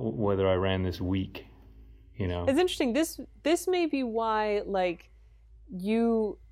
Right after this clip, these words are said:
Speaker 2: like, this may be connected to, like, you work better with deadlines, right? And so, like, you have a bunch of these, like, smaller intermediate goals because, like, that helps keep you motivated. And I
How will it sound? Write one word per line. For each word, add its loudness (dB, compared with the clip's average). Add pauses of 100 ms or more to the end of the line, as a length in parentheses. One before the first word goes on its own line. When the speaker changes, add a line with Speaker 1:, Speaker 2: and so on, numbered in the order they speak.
(760)
Speaker 2:
like, 4
this 2
may 4
be 2
connected -4
to, 0
like, 2
you -2
work 2
better 2
with -4
deadlines, 0
right? 0
And -8
so, 0 (260)
like, 0
you -2
have 0
a 2
bunch -4
of -4
these, -6
like, -4
smaller -4 (100)
intermediate -6
goals 0
because, -6
like, -4
that -2
helps -4
keep -8
you -10
motivated. -4 (320)
And -2
I 0